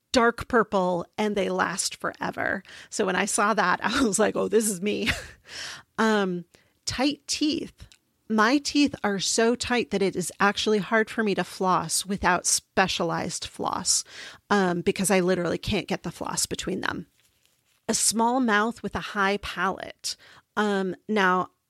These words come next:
I don't know about the high palate. For me, nobody has ever mentioned it to me, but I have had multiple dentists and orthodontists say to me that I have a very small mouth. Recurrent skin issues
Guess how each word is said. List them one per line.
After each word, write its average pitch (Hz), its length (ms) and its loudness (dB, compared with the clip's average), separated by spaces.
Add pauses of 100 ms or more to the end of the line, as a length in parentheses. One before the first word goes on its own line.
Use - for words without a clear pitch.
(260)
I 220 100 4
don't 240 220 4
know 208 260 2
about 233 260 0
the 220 100 -4
high 214 200 -2
palate. 202 500 -2 (160)
For 202 200 0
me, 196 480 4
nobody 190 320 2
has 180 200 0
ever 175 200 -2
mentioned 175 420 -2
it 226 120 -2
to - 120 -2
me, 214 160 2
but 190 200 2
I 180 160 4
have 180 280 -4 (140)
had 180 300 -4
multiple 196 640 0
dentists 170 720 0
and 180 140 -2
orthodontists 190 800 0
say 180 260 2
to - 160 -6
me 185 80 -4
that 180 100 -8
I 175 60 -2
have 170 100 -2
a 175 60 -4
very 170 260 -2
small 190 340 -2
mouth. - 460 -8 (840)
Recurrent 262 600 0
skin 262 480 2
issues - 800 -4